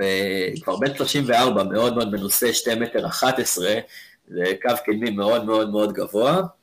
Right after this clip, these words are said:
אה, שיחק בברינדיסי ובססרי, אגב, בססרי לקח דאבל באיטליה, קבוצה נהדרת, דיוויד לוגן,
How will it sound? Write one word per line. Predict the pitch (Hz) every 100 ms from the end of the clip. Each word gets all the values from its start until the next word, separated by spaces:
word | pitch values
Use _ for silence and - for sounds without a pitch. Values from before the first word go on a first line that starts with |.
| _ - 143 - -
אה, | 101 104 101 101
שיחק | 104 110 123 123 110
בברינדיסי | 104 101 131 120 117 - 104 101 98
ובססרי, | 95 101 - 123 - 107 98 90 - _ _
אגב, | - 110 107
בססרי | 85 117 110 113 110
לקח | 107 117 -
דאבל | 113 139 113
באיטליה, | 92 - - 127 117 98 85 - - _ _
קבוצה | 90 95 110 110 110 95
נהדרת, | 95 95 127 107 95
דיוויד | 98 95 95
לוגן, | 101 123 117 113 101 98 98